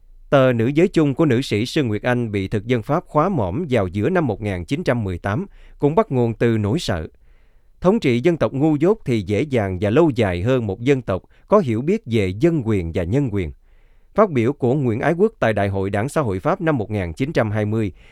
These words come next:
phản ánh được chính sách ngu dân của thực dân Pháp trong suốt thời gian cai trị. "Chúng tôi không có quyền tự do báo chí và tự do ngôn luận,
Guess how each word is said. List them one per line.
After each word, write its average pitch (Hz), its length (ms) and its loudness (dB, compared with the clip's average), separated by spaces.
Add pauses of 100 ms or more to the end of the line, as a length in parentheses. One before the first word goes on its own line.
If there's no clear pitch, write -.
phản 143 220 0
ánh 175 180 0
được 113 180 0
chính 151 140 0
sách - 240 -2
ngu 139 200 2
dân 117 260 0
của 143 140 -2
thực 90 160 -6
dân 110 160 -2
Pháp 127 320 -2
trong 117 200 0
suốt 208 280 0
thời 101 160 -2
gian 110 200 -2
cai 107 180 -2
trị. 85 280 -6 (760)
"Chúng 180 160 2
tôi 135 220 6
không 170 180 0
có 220 100 6
quyền 123 240 2
tự 110 140 0
do 123 220 2
báo 139 160 2
chí 170 360 0
và 107 120 2
tự 98 280 -2
do 156 120 4
ngôn 143 220 2
luận, 92 220 -2